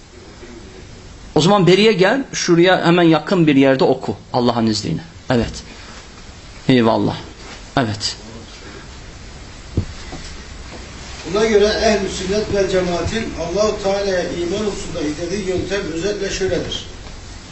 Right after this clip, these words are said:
Speaker 2: Yüce Allah'ın kitabında ve Peygamber sallallahu aleyhi ve sellemin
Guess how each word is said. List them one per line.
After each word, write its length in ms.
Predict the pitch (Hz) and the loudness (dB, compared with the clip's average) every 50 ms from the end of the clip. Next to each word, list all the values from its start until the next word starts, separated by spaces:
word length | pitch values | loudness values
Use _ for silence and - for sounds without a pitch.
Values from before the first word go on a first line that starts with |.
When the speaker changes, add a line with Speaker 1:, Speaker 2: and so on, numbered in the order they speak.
| - - - - - - 143 | -16 -16 -16 -16 -14 -10 -8
Speaker 2:
Yüce 220 | 156 160 226 233 | -4 0 2 2
Allah'ın 400 | 233 226 226 220 208 196 220 220 | 2 2 4 2 2 2 2 0
kitabında 680 | 208 - - - 196 190 180 170 165 175 180 208 208 | -2 -4 -6 -4 -4 -2 -2 -2 -4 -4 -4 -2 -2
ve 120 | 202 175 - | -2 -2 -2
Peygamber 440 | 190 180 170 160 175 175 185 208 214 | -4 -4 -4 -4 -6 -6 -4 -4 -4
sallallahu 560 | 208 - 196 180 175 175 175 180 196 202 196 | -4 -4 -6 -6 -6 -6 -6 -6 -6 -6 -6
aleyhi 180 | 190 180 175 175 | -6 -6 -6 -6
ve 80 | 165 | -6
sellemin 540 | - - 175 170 160 160 165 175 202 208 202 | -6 -6 -6 -8 -8 -8 -8 -8 -8 -8 -8